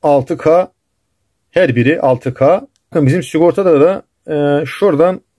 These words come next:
silinmiş vaziyette bir altı rakamı görünüyor. Burada da bir değil, üç değil, altı yazılmış. Altı yazılmasındaki maksat zaten bir, iki, üç, yani trifaze, üç giriş, üç çıkış, e, anlamına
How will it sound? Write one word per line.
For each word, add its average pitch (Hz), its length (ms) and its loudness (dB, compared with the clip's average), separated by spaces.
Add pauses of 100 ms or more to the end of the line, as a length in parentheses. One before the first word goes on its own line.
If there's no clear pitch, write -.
(240)
silinmiş 175 640 -4
vaziyette 139 380 0
bir 202 60 -2
altı 151 360 0
rakamı 127 320 -2
görünüyor. 165 640 -2 (640)
Burada 170 280 0
da 165 160 0
bir 165 240 0
değil, 175 180 0
üç 190 300 -4
değil, 185 260 0
altı 151 300 0
yazılmış. 123 580 -2
Altı 175 260 -2
yazılmasındaki 123 520 -2
maksat 156 440 -2
zaten 147 560 -2 (460)
bir, 165 140 0
iki, 131 200 0
üç, 160 300 -4
yani 123 220 -2
trifaze, 147 600 0 (260)
üç 143 220 -6
giriş, - 480 -4 (380)
üç 156 200 -4
çıkış, - 640 -6 (400)
e, 127 60 0
anlamına 131 760 -2